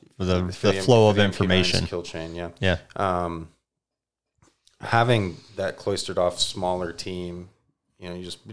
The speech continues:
Speaker 2: you just send the data back and forth between a few people, small team stuff.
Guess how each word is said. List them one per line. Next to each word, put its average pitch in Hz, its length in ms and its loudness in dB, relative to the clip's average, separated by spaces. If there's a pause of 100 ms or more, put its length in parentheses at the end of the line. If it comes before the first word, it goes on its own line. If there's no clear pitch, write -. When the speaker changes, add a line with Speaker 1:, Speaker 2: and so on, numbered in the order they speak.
(380)
Speaker 2:
you 95 120 -16
just 90 200 -8
send 92 220 -6
the 90 40 -8
data 90 260 -4
back 90 240 -6
and 90 100 -16
forth 90 280 -12
between 90 480 -16 (380)
a 90 60 -20
few 90 220 -12
people, 90 500 -12 (1300)
small 85 280 -8
team 85 420 -12 (320)
stuff. - 380 -16